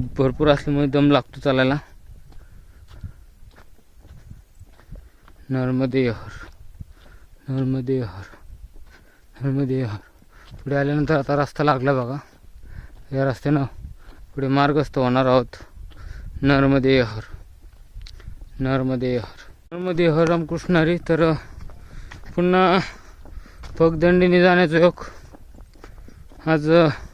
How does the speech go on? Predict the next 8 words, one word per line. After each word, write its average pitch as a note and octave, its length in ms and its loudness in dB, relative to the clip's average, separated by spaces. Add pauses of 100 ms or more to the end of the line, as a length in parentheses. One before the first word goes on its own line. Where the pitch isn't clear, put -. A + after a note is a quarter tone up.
(680)
असल्या E3+ 600 6 (1040)
ह्याचा E3+ 300 4
अनुभव F3+ 240 6
आलेला F3 320 6
आहे E3 60 6
बघा. D#3 320 2
जंगलासारखा E3 800 2
आहे, C#3+ 160 4